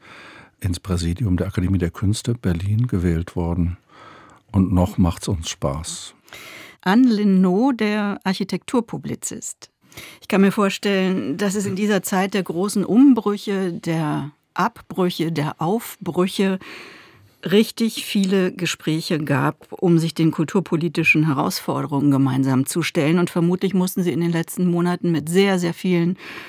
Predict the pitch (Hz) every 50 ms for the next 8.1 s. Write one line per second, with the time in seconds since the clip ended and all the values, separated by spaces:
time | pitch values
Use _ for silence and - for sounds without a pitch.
0 | - - - - 220 196 190 - 190 185 185 180 175 165 - 165 - - 240 226
1 | 214 - - - 196 185 180 175 175 175 175 180 190 - - 180 117 156 180 -
2 | 208 196 190 - 185 - - 214 190 175 185 175 - 165 160 160 - - - -
3 | - - 147 156 - 190 165 151 - - 175 170 175 165 143 143 143 - - -
4 | 160 156 - - - 156 147 143 143 143 143 - - - - - - - - -
5 | - 170 156 165 151 113 - 139 156 160 - - - 131 120 120 123 139 143 147
6 | 208 220 220 208 185 - 196 196 175 - - - 220 226 214 - 170 185 180 180
7 | 175 185 175 - 196 190 202 185 208 190 - - _ - 196 185 190 185 - 180
8 | 165 160